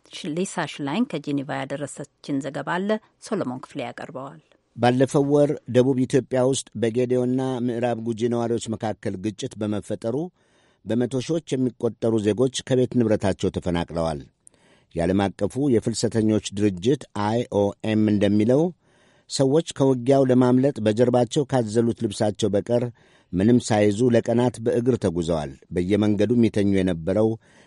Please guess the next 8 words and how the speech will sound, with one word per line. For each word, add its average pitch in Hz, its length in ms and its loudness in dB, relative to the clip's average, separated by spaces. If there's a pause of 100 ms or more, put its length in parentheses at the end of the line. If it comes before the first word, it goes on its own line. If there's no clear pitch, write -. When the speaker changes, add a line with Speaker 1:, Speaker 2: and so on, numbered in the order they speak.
(120)
Speaker 2:
ገላጣ 107 600 2
ሜዳ 95 260 2
ላይ 87 120 0
እንደነበር 82 600 -2
አስረድቷል። 87 680 -4 (920)
የድርጅቱ 117 500 4
ቃል 110 160 2
አቀባይ 104 500 2